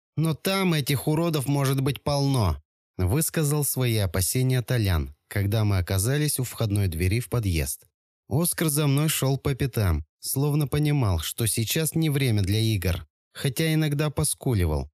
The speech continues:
когда слышал характерное рычание. «Выбора нет, Толян», решительно заявил я. «В любой момент из квартиры может кто-то выбежать,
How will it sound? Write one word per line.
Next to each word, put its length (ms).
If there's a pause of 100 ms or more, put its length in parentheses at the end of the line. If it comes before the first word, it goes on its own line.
(140)
когда 360
слышал 420
характерное 720
рычание. 640 (300)
«Выбора 580
нет, 340
Толян», 540 (220)
решительно 640
заявил 360
я. 340 (300)
«В 120
любой 320
момент 440
из 140
квартиры 500
может 300
кто-то 400
выбежать, 580